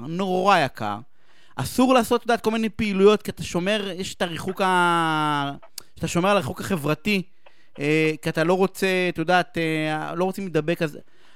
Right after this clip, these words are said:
ובכל זאת, יש שם שבועיים להעביר בק-, בקונסטלציה הזאת.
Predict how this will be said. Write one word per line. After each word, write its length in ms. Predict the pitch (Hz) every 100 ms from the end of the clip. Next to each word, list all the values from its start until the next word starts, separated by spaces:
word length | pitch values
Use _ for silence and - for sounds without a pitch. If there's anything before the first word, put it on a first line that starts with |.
| -
ובכל 340 | 131 147 147 240
זאת, 100 | 254
יש 100 | -
שם 140 | 208
שבועיים 640 | 202 - 131 156 160 170
להעביר 460 | 175 165 131 117 135
בק-, 260 | 139 127 135
בקונסטלציה 760 | 135 147 143 - 120 113 120
הזאת. 280 | 110 113